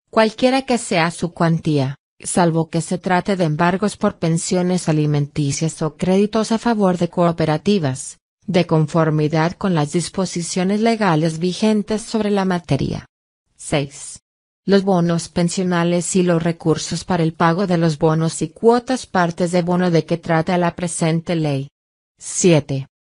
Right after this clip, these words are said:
Los recursos del Fondo de Solidaridad Pensional. Parágrafo. No obstante lo dispuesto en el presente artículo,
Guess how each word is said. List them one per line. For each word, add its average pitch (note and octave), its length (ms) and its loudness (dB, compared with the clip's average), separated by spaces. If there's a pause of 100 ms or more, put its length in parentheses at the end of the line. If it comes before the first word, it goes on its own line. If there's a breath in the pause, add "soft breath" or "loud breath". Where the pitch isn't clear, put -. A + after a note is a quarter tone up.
(120)
Los F3 220 2
recursos E3 600 -2
del D#3 220 0
Fondo D#3+ 380 0
de F3 100 -2
Solidaridad D#3+ 920 0
Pensional. D3 720 -4 (540)
Parágrafo. C#3 640 -2 (480)
No A#3 240 4
obstante E3 680 -2
lo D#3+ 100 0
dispuesto F#3 640 -2
en F3 80 0
el E3 140 0
presente A#3 560 0
artículo, D#3+ 640 -4